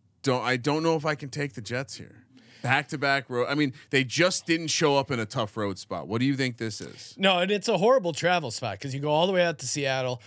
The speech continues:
Speaker 2: all the way back to New York, all the way down, uh, to Miami. I, I think, uh, but here's the thing: if they,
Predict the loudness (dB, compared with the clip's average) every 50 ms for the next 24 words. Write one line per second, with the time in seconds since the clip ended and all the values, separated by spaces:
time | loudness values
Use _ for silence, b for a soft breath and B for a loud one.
0 | B B B B B -2 0 2 4 4 4 4 4 4 2 0 -2 -2 -4 -4
1 | -2 -2 -2 -2 -4 -6 _ 0 2 4 4 4 4 4 2 2 2 0 0 0
2 | 0 2 2 0 0 -2 -4 -6 -8 b b b b b b -2 0 2 2 2
3 | 0 -2 -4 -4 -4 -2 0 0 0 0 0 0 0 0 0 0 -2 -2 -2 -4
4 | -6 -8 b b b b b b b b b b b 0 2 2 2 2 2 2
5 | 2 2 2 0 0 -2 -6 -14 _ -14 -14 -14 -14 -16 -6 _ 2 2 4 4
6 | 2 2 0 0 -2 -2 0 0 0 0 -2 -6 -4 -2 -2 -2 -2